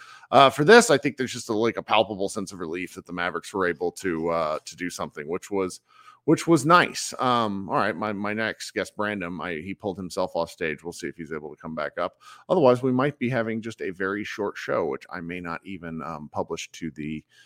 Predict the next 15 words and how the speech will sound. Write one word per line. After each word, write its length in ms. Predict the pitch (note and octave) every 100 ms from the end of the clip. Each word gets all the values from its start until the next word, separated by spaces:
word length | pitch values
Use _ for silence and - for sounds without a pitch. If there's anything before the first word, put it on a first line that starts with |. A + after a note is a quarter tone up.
| _ -
uh, 920 | C2+ D2 D2+ C2 B1+ A#1+ A#1 G1+ G#1+ _ _ _ _ _ - - _ _
to 220 | - F2
the, 340 | C#2+ C#2 C#2 A#1+
uh, 140 | B1 C#2+
podcast 460 | G#2 B2 - G1+ -
feed. 260 | G1+ G1+ - - - - -
Um, 220 | E2 A2+
but 100 | D3
yeah, 200 | B3 G3 - - - _ -
this 220 | D3+ -
is, 180 | E3+ C#3+
uh, 120 | F3
something 280 | D#3+ E3+ E3+
we 120 | E3
do 440 | E3 E3+ D#3+ D3